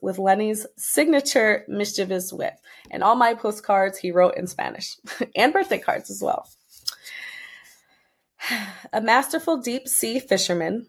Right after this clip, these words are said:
Lenny made sure that each of his children and many of his grandchildren were able to accompany him, no matter the weather. That part. <laughs>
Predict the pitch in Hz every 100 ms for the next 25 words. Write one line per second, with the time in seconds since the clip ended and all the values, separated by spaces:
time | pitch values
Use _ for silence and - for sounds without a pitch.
0 | _ _ - 208 220 254 269 269 208 185
1 | 185 208 214 247 254 254 - 190 190 180
2 | 185 175 180 185 202 214 233 - 190 180
3 | - 170 175 175 170 180 185 190 - 185
4 | 180 170 - 175 180 - - - _ -
5 | 208 226 175 175 185 202 175 - - -
6 | - _ - 147 - 78 - -